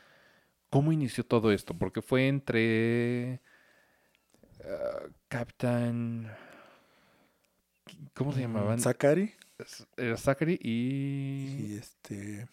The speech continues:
Speaker 1: Captain Zack, ¿o?
Speaker 2: Sí, es, es Zachary, bueno, Captain Zack. No me
Speaker 1: Ajá.
Speaker 2: acuerdo cómo se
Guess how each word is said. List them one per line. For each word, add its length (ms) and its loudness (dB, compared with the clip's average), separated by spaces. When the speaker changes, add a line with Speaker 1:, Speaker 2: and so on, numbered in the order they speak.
Speaker 1:
Captain 340 -4
Zack, 380 -8
¿o? 240 -8
Speaker 2:
Sí, 160 0
es, 100 -2
es 220 0
Zachary, 400 2
bueno, 260 -4
Captain 380 -2
Zack. 220 -4
No 100 -4
me 60 -2
Speaker 1:
Ajá. 80 2
Speaker 2:
acuerdo 320 -2
cómo 260 -8
se 180 -14